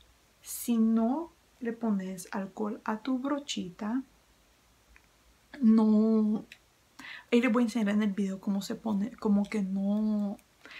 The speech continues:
es como una pasta y no se mueve. Y la única manera que puedes lograr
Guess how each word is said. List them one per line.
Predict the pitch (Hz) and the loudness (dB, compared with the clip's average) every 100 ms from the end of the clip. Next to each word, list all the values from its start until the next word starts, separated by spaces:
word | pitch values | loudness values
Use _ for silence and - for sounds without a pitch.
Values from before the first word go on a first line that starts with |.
| - - | -20 -6
es | 220 | -6
como | - 262 285 | 0 2 4
una | 254 226 | 4 2
pasta | 226 208 - - | -2 -4 -8 -6
y | 226 | 0
no | 202 196 | 2 2
se | 175 202 | -2 -4
mueve. | 196 196 240 285 - - - | -4 -4 -4 -6 -10 -20 -6
Y | 226 | -2
la | 233 | 2
única | 233 285 294 262 | 2 2 0 0
manera | 240 226 208 | 0 -2 -6
que | 208 | -8
puedes | 202 214 202 190 | -10 -6 -6 -4
lograr | 214 226 208 208 262 | -2 -2 0 -2 -4